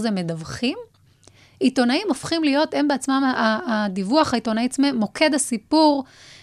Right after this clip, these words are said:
אה, במקרה של ישראל, אני חושבת שראינו את המקרה של ה-,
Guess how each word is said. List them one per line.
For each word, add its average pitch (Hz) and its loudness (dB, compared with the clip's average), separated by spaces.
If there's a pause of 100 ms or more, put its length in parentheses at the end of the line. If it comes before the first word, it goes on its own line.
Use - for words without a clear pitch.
(140)
אה, 233 2
במקרה 233 2
של 285 2
ישראל, 262 2
אני 226 -2
חושבת - -6
שראינו 247 4
את 226 -2
המקרה 226 0
של 233 0
ה-, 196 2